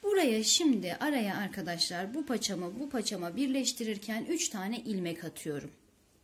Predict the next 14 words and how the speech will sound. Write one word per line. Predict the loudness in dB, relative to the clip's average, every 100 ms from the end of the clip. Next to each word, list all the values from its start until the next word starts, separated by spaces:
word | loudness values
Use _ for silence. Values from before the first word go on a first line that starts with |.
| _ -20 -20 -20 -20 -2
İlmeğimi | 6 6 6 2 0 -2
de | -2
şu | 2
şekilde | 2 2 -2 -6 -6 -4 -4 -6 -10 _ _ _ _ _ _ _ -20 _ _ -20 -20 -20 -20 _ -4
bir | 0 0 -2
iki | -6 -4 -4
kez | -2 -4 -4
doluyorum. | -2 0 2 4 4 2 0 -6 -10
Bakın | -8 -4 -4 -2
buradan | -2 0 -2 -4
alıyorum. | -4 -4 -2 -2 -2 -2 -4 -6 -8 -14 _
Şuradan | -12 -4 -2 0 -2 -4 -2 -2 -4 -6 -10 _ _ _
çıkarıyorum. | -8 -8 -2 -2 0 2 2 2 2 0 -2 -8 _ -20 -20 _ _
Bırakıyorum | 0 2 0 0 0 0 0 0